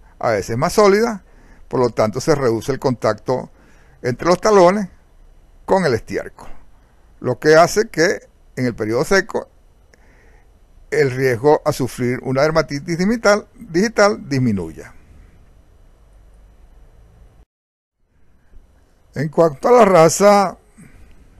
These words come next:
como factor de riesgo asociado al animal, se ha conse-, encontrado que en las vacas Holstein y sus mestizas son más susceptibles a sufrir dermatitis digital que otras razas.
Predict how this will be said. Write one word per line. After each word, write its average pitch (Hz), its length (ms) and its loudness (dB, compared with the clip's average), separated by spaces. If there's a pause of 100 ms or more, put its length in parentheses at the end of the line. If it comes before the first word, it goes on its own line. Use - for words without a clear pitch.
(540)
como 135 260 -4
factor 131 360 -2
de 170 100 2
riesgo 165 420 4
asociado 147 720 0
al 139 120 -8
animal, 156 480 -2 (1600)
se - 260 -10
ha 127 60 -2
conse-, 175 500 0
encontrado 202 800 4 (640)
que 135 400 -4 (100)
en 131 140 -8
las 123 100 -4
vacas 147 460 -2
Holstein 175 480 2
y 156 40 -4
sus 180 140 -6
mestizas 220 540 -2
son 139 280 -4
más 147 120 -2
susceptibles 143 880 -4 (460)
a 123 100 -8
sufrir 123 380 -4
dermatitis 147 500 -4
digital 175 520 0 (380)
que 123 120 -4
otras 117 280 -2
razas. - 400 -10